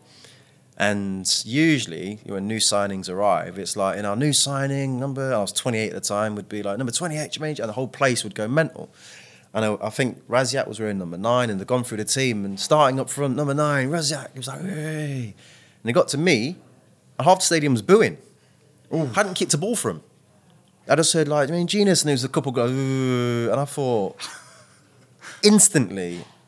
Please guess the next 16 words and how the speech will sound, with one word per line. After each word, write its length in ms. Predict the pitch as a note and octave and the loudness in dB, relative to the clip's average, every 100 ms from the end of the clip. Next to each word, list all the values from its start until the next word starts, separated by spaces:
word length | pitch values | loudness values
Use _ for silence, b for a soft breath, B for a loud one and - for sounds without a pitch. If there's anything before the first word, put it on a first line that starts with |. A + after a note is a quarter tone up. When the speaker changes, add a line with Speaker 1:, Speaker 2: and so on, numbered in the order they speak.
| - | -4
Speaker 1:
I 100 | G#2+ | -2
was 160 | F#2+ | -2
pissed 420 | - _ A#2 G2+ F#2 | -8 _ -6 -4 -6
off. 340 | D#2+ - - A2+ | -8 -10 -10 -6
Speaker 2:
Mm. 300 | A2 G#2 G2 | -6 -6 -4
Speaker 1:
I 100 | G#2 G2+ | -2 -2
was 120 | G2 | -2
just 260 | A2 - | -6 -6
like, 380 | G2+ F#2 F2 E2 - _ _ _ _ _ _ _ | -4 -2 -4 -6 -14 _ _ _ _ _ _ _
"They, 160 | - C3 - - | -6 -6 -8 -2
they, 260 | B2+ A2 - | -2 -2 -4
they 100 | C3 | -2
don't 120 | B2 | 0
want 140 | F3 | -2
me 60 | G#2 | -2
here. 180 | D#2+ | -8